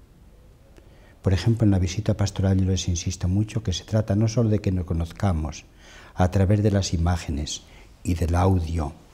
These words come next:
y de la lectura de los periódicos, sino que nos conozcamos participando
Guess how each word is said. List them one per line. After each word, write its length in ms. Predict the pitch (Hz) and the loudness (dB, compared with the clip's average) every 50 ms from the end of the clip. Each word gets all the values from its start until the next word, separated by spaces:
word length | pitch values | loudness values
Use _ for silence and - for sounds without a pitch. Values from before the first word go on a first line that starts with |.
| - - - - - - | -20 -20 -20 -20 -8 -2
y 140 | 107 98 | 0 0
de 140 | 82 85 90 | 2 2 2
la 140 | 85 85 85 | 2 2 2
lectura 360 | 85 90 85 - - 110 104 | 2 0 -2 0 2 2 4
de 80 | 95 90 | 4 2
los 140 | 92 90 - | 0 -2 -2
periódicos, 440 | - 101 101 107 104 113 104 92 | -2 0 2 2 2 2 0 0
sino 160 | - 95 90 - | 0 -2 -2 0
que 100 | 95 90 | -2 -2
nos 160 | 90 87 87 | -2 -4 -4
conozcamos 720 | - 92 87 87 85 - - 123 123 120 120 123 - - - - - - - - - - - - - - - - - - - - - - - - - - - - - | -4 -4 -4 -4 -4 -2 0 0 2 2 2 0 -2 -6 -8 -14 -20 -20 -20 -20 -20 -20 -20 -20 -20 -20 -20 -20 -20 -20 -20 -20 -20 -20 -20 -20 -20 -20 -20 -2 0
participando 1300 | 98 95 - - 98 - - 90 - - 104 101 101 98 90 98 92 87 85 85 82 82 80 80 82 | 2 2 2 2 -2 -2 -2 -2 2 2 4 4 4 2 2 2 2 2 2 2 0 0 -2 -2 -4